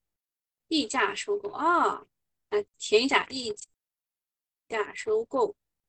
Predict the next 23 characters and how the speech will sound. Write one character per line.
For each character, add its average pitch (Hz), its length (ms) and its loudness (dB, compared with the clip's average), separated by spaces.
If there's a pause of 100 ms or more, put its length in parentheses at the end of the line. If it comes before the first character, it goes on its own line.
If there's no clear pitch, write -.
(580)
之 - 120 0
前 392 120 10
我 294 80 8
们 240 140 0
遇 330 60 4
到 294 100 6
过 277 80 2
很 220 160 2
多 214 100 6
溢 285 120 4
价 214 200 2
收 220 160 0
购 214 160 2
的， 185 140 -2
然 208 120 0
后 233 120 0
都 254 100 0
不 - 80 -14
太 247 140 0
行 185 180 0
的 208 180 4
例 226 140 -2
子 - 220 -8